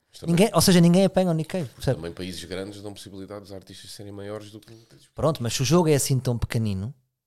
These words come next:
Speaker 2: a no-, é como se a nossa profissão e o nosso mercado também é pequeno e pode chegar a um fim de jogo.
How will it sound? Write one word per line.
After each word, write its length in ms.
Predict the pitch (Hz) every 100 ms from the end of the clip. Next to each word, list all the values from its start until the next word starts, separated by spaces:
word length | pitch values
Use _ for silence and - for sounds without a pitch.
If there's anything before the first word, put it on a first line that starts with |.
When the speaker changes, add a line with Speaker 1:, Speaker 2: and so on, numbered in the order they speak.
| -
Speaker 2:
a 80 | 117
no-, 200 | 139 151 - - - _ _ _ _
é 80 | 139
como 220 | - 165
se 140 | 165 175
a 40 |
nossa 280 | 175 180 180
profissão 380 | - - 160 175
e 20 |
o 40 |
nosso 200 | 165 156 165
mercado 240 | - 185
também 200 | 202 202
é 60 | 220
pequeno 360 | - 214 247
e 60 | 170
pode 200 | - 165
chegar 120 | -
a 40 | 175
um 20 |
fim 160 | 170 185
de 80 | 165
jogo. 240 | 190 185